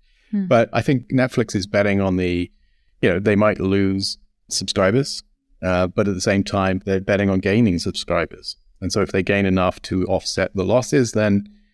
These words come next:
Speaker 2: for them, it's a win. And if that happens, you know, we could see other streaming, uh, companies follow suit. For some of them, maybe like, like Disney Plus, it maybe, it actually doesn't matter to them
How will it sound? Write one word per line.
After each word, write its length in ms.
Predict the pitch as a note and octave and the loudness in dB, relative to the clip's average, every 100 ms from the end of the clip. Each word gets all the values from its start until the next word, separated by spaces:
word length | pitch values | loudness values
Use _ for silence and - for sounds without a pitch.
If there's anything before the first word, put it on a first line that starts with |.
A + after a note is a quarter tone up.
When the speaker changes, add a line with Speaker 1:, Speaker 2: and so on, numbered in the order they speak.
| _ _ | _ _
Speaker 2:
for 120 | G2 | -2
them, 220 | F#2 F#2+ | 0 0
it's 140 | F#2+ G2 | 0 -2
a 40 | |
win. 240 | G2 F#2 - _ - | -2 -2 -8 _ -4
And 140 | G2 | -4
if 80 | - | 0
that 180 | C#3+ A2+ | -2 0
happens, 420 | A#2 A#2 G#2 G2 - - - | -2 0 2 0 -4 -14 -2
you 140 | A2+ | 0
know, 80 | F2+ | 2
we 120 | G2+ | 0
could 220 | G2+ A#2+ | 0 -2
see 180 | - G#2 | 0 2
other 200 | G2 G2 | 2 2
streaming, 480 | - F#2 F2 F#2+ G2+ - | -2 -2 -2 -4 -8 -8
uh, 140 | F#2 F2 | -4 -4
companies 380 | - F#2+ F#2+ F#2 | -4 -8 -6 -8
follow 220 | - F2+ | -4 -4
suit. 360 | - A2+ F#2 - _ _ _ _ _ _ | 0 0 0 -4 _ _ _ _ _ _
For 140 | - F#2+ | -10 -2
some 200 | B2+ A2+ | 2 2
of 60 | |
them, 140 | G2+ F#2+ | 2 2
maybe 320 | G2 F#2+ F#2 | 2 2 2
like, 180 | F2+ - _ _ | 0 -2 _ _
like 200 | A2+ F#2+ | -2 0
Disney 260 | G#2 F2+ F#2 | 0 -2 -4
Plus, 320 | - A2 A#2 | 0 -2 0
it 80 | F#2+ | -2
maybe, 380 | F#2+ F#2 F2+ G2 | 0 0 0 0
it 140 | G#2+ | 0
actually 320 | F#2+ - F2+ F2+ | 0 2 -2 0
doesn't 280 | F#2 F#2 | 0 -2
matter 280 | F#2 F#2 - | -2 -4 -6
to 120 | - | -10
them 220 | E2 E2+ | -6 -6